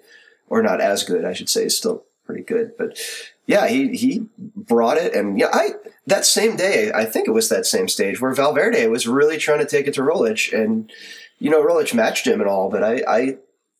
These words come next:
I appreciate the, the, the feistiness from the old man there, trying to, trying to do something to this race where,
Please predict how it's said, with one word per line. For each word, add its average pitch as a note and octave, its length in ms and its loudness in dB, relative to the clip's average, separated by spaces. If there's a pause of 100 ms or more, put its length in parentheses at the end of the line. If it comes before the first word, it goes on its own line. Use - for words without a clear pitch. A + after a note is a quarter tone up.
(100)
I C3 80 2
appreciate F3 640 0
the, D3 460 0
the, C#3 420 0
the B2+ 80 0
feistiness A#2 760 0
from A2+ 200 -2
the A#2 100 0
old B2 220 0
man D#3 240 0
there, - 340 -4
trying - 200 -4
to, A#2 240 -4
trying B2+ 260 0
to B2+ 80 -2
do C3+ 140 -2
something A#2 400 0
to A2+ 80 -2
this A2 180 -2
race A#2 320 2
where, G#2+ 340 0